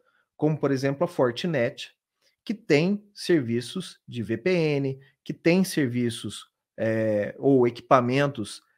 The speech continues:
de rede para a segurança, como firewalls, como switches e tudo mais, roteadores, e, e você pode, então, é, agregar também a venda de produtos,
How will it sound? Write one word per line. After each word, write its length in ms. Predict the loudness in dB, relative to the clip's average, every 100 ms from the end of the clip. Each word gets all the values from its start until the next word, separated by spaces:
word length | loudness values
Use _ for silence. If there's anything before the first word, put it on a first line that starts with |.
| _
de 120 | -4
rede 600 | -2 2 2 2 -2 -10 -12 _
para 280 | 4 4 4
a 20 |
segurança, 720 | 0 -4 0 0 0 -2 -8
como 240 | -12 -10 -10
firewalls, 880 | -2 2 4 4 2 -2 -4 -8 _ _ _ _
como 500 | -4 -2 -2 -2 -4
switches 720 | -6 -4 0 2 2 0 -8
e 80 | -8
tudo 240 | -6 -2 0
mais, 280 | 0 -2
roteadores, 760 | -6 -6 -2 -2 0 -2 -4 -14 _ _ _ _
e, 400 | -4 -2 0 -2
e 40 | 0
você 260 | 0 2 0
pode, 400 | 2 0 2 -2
então, 460 | -4 -2 -4 -6 _ _ -10
é, 440 | -4 -2 -4 -6 _ _ _ _ _ -2
agregar 800 | 2 4 4 4 4 4 2 _ _ _ 0
também 400 | 2 2 2 2
a 80 |
venda 380 | 0 0 0 0
de 100 | -2
produtos, 760 | 0 2 4 2 0 -4 -10